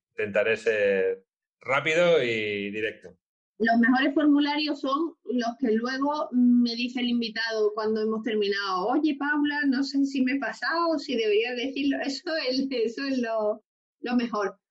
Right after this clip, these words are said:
Speaker 2: Cuando nos quedamos ahí en un punto medio, no. ¿Recuerdas cuál fue la primera cerveza que probaste?
Speaker 1: Eh, no, pero sí que la primera, digamos, diferente fue en el Flaviol, una cervecería que ya no existe en Barcelona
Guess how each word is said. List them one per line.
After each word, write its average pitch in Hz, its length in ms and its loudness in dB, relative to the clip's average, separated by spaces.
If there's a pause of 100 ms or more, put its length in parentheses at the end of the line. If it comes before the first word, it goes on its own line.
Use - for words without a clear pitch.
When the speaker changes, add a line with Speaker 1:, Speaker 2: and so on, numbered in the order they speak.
(160)
Speaker 2:
Cuando 220 220 0
nos 208 100 -2
quedamos 285 400 2
ahí 269 80 -2
en 262 100 2
un 269 160 6
punto 240 320 2
medio, 247 380 0
no. 170 240 -2 (680)
¿Recuerdas 285 560 0
cuál 320 240 0
fue 277 140 -2
la 269 160 0
primera 254 340 0
cerveza 247 360 -4
que 226 100 -2
probaste? 277 500 -4 (840)
Speaker 1:
Eh, 113 260 2
no, 151 280 2 (420)
pero 113 220 2
sí 143 180 -2
que 160 260 2
la 143 140 2
primera, 143 400 -4
digamos, 135 360 -4
diferente 147 680 -4
fue 127 200 -6
en 131 60 -4
el 127 100 -4
Flaviol, 107 600 0
una 110 180 -6
cervecería 107 1040 -2
que 101 80 -12
ya 104 80 -10
no 101 80 -8
existe 104 240 -10
en 101 60 -10
Barcelona 156 680 -2